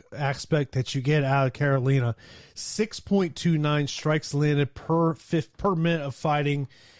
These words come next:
It is three point oh on the other side of the equation here. And of course, uh, it is coming off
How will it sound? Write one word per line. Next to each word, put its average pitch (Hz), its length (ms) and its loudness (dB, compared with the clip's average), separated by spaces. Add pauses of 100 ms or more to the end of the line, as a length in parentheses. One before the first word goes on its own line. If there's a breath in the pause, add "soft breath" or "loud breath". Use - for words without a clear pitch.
(160 soft breath)
It 131 140 -2
is 120 160 -4
three 190 520 0
point - 360 -4
oh 113 340 -4
on 113 140 -4
the 113 220 -6
other 160 280 2
side 143 540 0
of 147 300 0
the 127 160 -2
equation 139 480 -2
here. 135 420 0
And 127 200 -2
of 110 100 -6
course, 160 480 0 (280 loud breath)
uh, 123 220 0
it 135 240 0
is 135 160 0
coming 143 300 0
off 139 420 -4